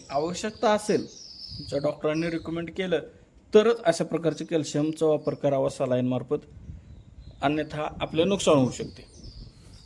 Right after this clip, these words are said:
म्हणून मी तर तुम्हाला सांगेन की आपण आपल्या गाईचे किंवा म्हशीचे दूध त्वरित वाढवण्यासाठी जेल स्वरूपातील कॅल्शियमचा वापर करणे फायद्याचे ठरते. तर सलग तीन दिवस आपण हे जेल स्वरूपातील बाटले आपल्या गाईला पाजायचे आणि लगेच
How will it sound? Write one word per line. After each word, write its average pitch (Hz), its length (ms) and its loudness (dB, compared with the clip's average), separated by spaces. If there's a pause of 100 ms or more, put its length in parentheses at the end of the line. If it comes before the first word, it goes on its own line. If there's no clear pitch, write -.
(160)
म्हणून 190 200 8 (400)
मी 165 260 8
तर 202 100 8
तुम्हाला 175 360 2
सांगेन 156 420 0
की 180 300 4
आपण 175 380 6
आपल्या 165 260 6
गाईचे 156 380 6
किंवा 208 160 4
म्हशीचे 160 440 4
दूध 156 260 6
त्वरित 180 600 8
वाढवण्यासाठी 151 720 6
जेल 156 240 4
स्वरूपातील 147 680 0
कॅल्शियमचा 135 460 0
वापर 139 300 2
करणे 131 320 0
फायद्याचे 131 500 0
ठरते. 127 420 -4 (920)
तर 170 40 4
सलग 147 360 8
तीन 175 340 2
दिवस 180 260 6 (640)
आपण 151 280 4
हे 156 120 -4
जेल 160 240 6
स्वरूपातील 156 580 4
बाटले 147 600 2
आपल्या 139 520 2
गाईला 135 280 2
पाजायचे 131 520 0
आणि 143 240 2
लगेच 165 360 2